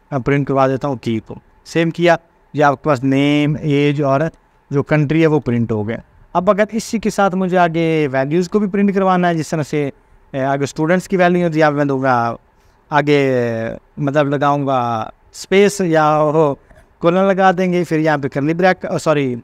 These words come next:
डॉलर साइन, और यहाँ पे लिखेंगे स्टूडेंट, कर्ली ब्रैकेट और स्टूडेंट, और स्टूडेंट के अंदर हम दे देंगे इसको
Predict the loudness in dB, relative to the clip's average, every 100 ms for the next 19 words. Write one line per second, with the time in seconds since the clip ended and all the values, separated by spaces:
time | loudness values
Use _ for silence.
0 | _ _ _ _ _ -2 2 4 2 2
1 | 0 0 0 2 2 0 -2 -2 -4 -4
2 | -2 0 -2 -4 _ _ _ _ _ _
3 | _ _ _ _ -20 _ _ _ -20 _
4 | 0 2 4 4 2 -2 -2 -2 -4 -2
5 | 0 0 0 -4 -4 -2 0 0 0 0
6 | 0 0 0 0 0 0 -2 -4